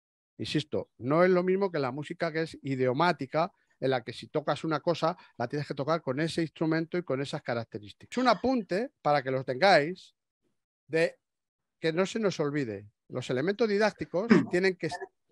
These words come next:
trabajar también mucho con el alumno los elementos de interpretación. Y aquí os doy un resumen por, para que lo tengáis. Luego la imaginación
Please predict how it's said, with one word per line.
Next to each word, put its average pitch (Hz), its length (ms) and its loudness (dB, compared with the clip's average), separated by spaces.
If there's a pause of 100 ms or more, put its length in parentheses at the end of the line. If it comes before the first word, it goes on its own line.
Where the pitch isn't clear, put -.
trabajar 147 500 4
también 185 520 0
mucho 202 640 2 (280)
con 131 180 2
el 127 120 2
alumno 175 460 4
los 165 180 0
elementos 143 400 -4
de 160 80 -2
interpretación. 120 640 -4 (220)
Y 131 80 2
aquí 127 180 0
os 180 100 2
doy 220 100 2
un 214 160 2
resumen 208 400 2
por, 139 260 -4 (480)
para 123 240 -2
que - 80 -8
lo 120 140 -4
tengáis. 143 460 4 (440)
Luego 147 260 2
la 165 140 8
imaginación 151 760 2